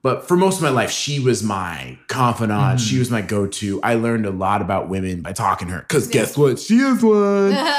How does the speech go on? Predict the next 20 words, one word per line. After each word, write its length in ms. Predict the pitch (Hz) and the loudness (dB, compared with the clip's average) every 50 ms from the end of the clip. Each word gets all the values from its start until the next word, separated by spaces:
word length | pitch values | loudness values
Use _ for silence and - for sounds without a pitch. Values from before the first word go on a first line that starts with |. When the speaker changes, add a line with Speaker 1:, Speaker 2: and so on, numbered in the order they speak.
| 269 - 339 330 | -2 -2 -2 -2
Speaker 1:
And 140 | - 113 113 | 0 0 0
I 20 | 113 | 2
hung 180 | - 170 180 170 | 2 2 2 2
out 80 | 151 | 2
with 80 | 135 127 | 2 0
my 80 | 123 | 0
grandma 420 | 113 98 139 147 147 143 135 127 123 | 0 0 2 2 2 2 2 2 0
too. 180 | 123 - 139 120 | 0 0 0 0
So 200 | - - 135 - - | 0 -2 -4 0 0
I 160 | 123 156 180 | 2 2 2
was, 180 | 180 175 156 143 | 2 0 0 0
I've 240 | - - 156 151 147 | 0 0 2 2 2
always 240 | 147 139 120 117 | 2 2 2 0
spent 420 | - - - 123 117 110 92 - - | -2 -2 -2 -2 -2 -2 -4 -6 -8
time 300 | - 117 113 107 107 104 | -4 -2 0 0 2 0
with 160 | 101 95 - | -2 -2 -2
women. 560 | 110 107 101 98 95 95 92 90 92 92 95 - _ _ _ _ - - - | -2 -2 0 0 0 -2 -2 -4 -4 -6 -8 -12 _ _ _ _ -10 -4 0
And 100 | 147 160 | 2 2
even 260 | 175 170 156 143 135 | 4 2 2 2 2
now, 520 | 131 127 127 135 131 127 120 117 110 - | 2 2 2 2 2 2 2 0 -2 -6